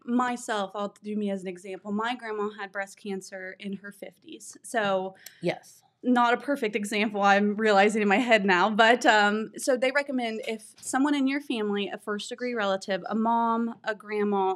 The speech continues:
Speaker 1: a sister, an aunt, those are considered first-degree relatives.
Speaker 2: Okay.
Speaker 1: And sometimes a grandma, it depends on who you ask, but,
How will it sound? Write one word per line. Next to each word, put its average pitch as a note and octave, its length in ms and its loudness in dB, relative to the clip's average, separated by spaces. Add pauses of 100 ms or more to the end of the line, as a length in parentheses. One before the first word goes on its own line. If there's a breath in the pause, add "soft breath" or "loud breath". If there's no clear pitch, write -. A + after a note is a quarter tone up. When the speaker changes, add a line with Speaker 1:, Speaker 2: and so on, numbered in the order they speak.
Speaker 1:
a G3 60 -8
sister, G3+ 480 -10
an F#3 160 -8
aunt, F3+ 560 -6
those G3 180 -8
are G3+ 80 -10
considered G3 560 -12
first-degree G#3 500 -10
relatives. F3+ 600 -8
Speaker 2:
Okay. F3 420 0 (180)
Speaker 1:
And A3 220 -4
sometimes B3 500 -4
a B3 60 -4
grandma, A#3 300 -6
it G3 80 -8
depends G#3 340 -6
on F#3+ 140 -4
who F#3 100 -10
you F3+ 180 -6
ask, F3+ 380 -10
but, F#3+ 240 -6